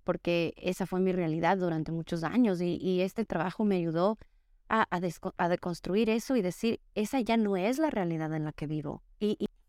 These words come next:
pero lo que quiero ir, o sea, con todo esto es lo importante que es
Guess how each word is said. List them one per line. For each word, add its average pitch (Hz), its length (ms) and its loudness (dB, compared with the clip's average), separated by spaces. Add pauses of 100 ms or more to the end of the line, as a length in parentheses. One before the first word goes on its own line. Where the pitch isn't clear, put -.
(380)
pero 262 200 4
lo 269 100 4
que 247 140 -2
quiero 330 240 2
ir, 277 260 2 (340)
o 220 60 -8
sea, 247 120 0
con 220 180 0
todo 247 260 0
esto 220 300 -2
es 202 280 0 (400)
lo 220 140 4
importante 208 800 0
que 202 460 0
es - 260 -8